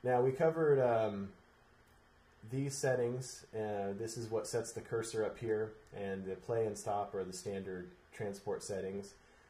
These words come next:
Uh, record mode is what you enable before you hit play to start recording into arrangement view. So that's, uh, we're turning that on now because we're getting ready to record.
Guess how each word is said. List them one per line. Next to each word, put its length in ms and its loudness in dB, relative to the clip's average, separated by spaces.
Uh, 200 0
record 360 4
mode 180 4
is 160 -2
what 220 0
you 100 0
enable 540 2
before 460 -2
you 380 -6
hit 240 -6
play 360 0
to 80 -10
start 260 -4
recording 500 -2
into 600 -4
arrangement 520 -6
view. 260 -6
So 440 -4
that's, 320 -6
uh, 220 -4
we're 280 0
turning 240 -2
that 160 4
on 240 2
now 160 0
because 320 -4
we're 80 -8
getting 240 -2
ready 220 0
to 60 -6
record. 460 -2